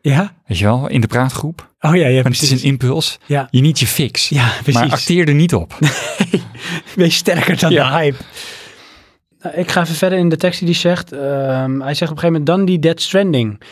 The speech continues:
Speaker 1: waar deze discussie volgens mij een beetje om ontstaan is. Ik heb naar aanleiding van die discussie die trailer gezien en het zegt me eerlijk gezegd helemaal niks. Als het een filmpje moet zijn hoe goed hun facial animations zijn, prima. Als het moet vertellen wat voor spel het gaat worden, geen idee.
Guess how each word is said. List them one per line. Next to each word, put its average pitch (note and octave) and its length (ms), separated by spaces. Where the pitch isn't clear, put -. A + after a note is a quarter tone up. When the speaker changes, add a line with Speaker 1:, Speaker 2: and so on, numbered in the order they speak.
Speaker 1:
waar D3 120
deze D#3 220
discussie F3+ 380
volgens D#3 240
mij F3+ 100
een F#3+ 80
beetje E3+ 260
om E3 100
ontstaan D#3+ 420
is. - 300
Ik C#3+ 140
heb D#3+ 100
naar D3+ 120
aanleiding E3 360
van D#3 100
die C#3+ 100
discussie D3+ 360
die B2+ 100
trailer F#3 300
gezien F#3 360
en E3 60
het C#3+ 120
zegt F3 200
me E3+ 80
eerlijk D#3+ 180
gezegd D3 200
helemaal G#3 220
niks. C3 440
Als D3+ 180
het D3 120
een C3+ 80
filmpje G3 440
moet E3+ 180
zijn D3 340
hoe B2+ 200
goed F3 240
hun D3 140
facial D#3+ 360
animations D3 520
zijn, F3+ 380
prima. G#2+ 440
Als D#3 180
het C#3+ 80
moet D3+ 140
vertellen E3 360
wat C#3+ 160
voor B2+ 100
spel - 200
het G3 100
gaat E3+ 120
worden, E3+ 340
geen C3 360
idee. G#2 380